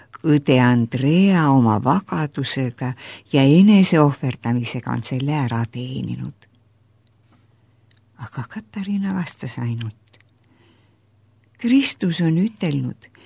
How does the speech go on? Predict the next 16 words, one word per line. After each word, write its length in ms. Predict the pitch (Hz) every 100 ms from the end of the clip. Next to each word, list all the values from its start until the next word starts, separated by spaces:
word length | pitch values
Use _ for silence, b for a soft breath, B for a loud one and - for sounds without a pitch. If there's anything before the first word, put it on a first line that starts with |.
| b b
et 200 | - 185
mida 400 | 202 240 254 202
te 140 | 180 165
teete 420 | 175 165 - 160
kõige 420 | 147 196 175 170
väiksemale 880 | 175 247 285 - - 190 156 143 135
mu 200 | 123 131
lastest, 640 | 135 165 - - 294 - _ B B B
seda 320 | - 269 240
olete 360 | 240 254 240 233
minule 520 | 233 311 339 220 151
teinud." 520 | 139 123 120 113 - _ _ _ _ _ _ _ _ _ _ _ _ _ _ _ -
Ja 60 | -
ta 80 |
ei 100 | 110 113
märganud, 720 | 143 180 180 160 147 139